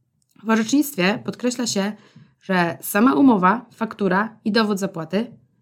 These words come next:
nie są wystarczającymi dowodami dla potwierdzenia wyświadczenia usługi. I tu znów, e,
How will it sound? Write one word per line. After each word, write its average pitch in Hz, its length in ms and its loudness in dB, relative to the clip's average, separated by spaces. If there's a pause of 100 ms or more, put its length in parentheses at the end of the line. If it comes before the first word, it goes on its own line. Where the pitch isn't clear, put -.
(120)
nie 269 100 0
są 220 140 2
wystarczającymi 180 680 -2
dowodami 170 480 0
dla 190 140 2
potwierdzenia 190 640 -2
wyświadczenia 196 520 -6
usługi. 240 480 -2 (1040)
I 202 100 -4
tu 226 220 0
znów, 220 520 -2
e, 190 420 2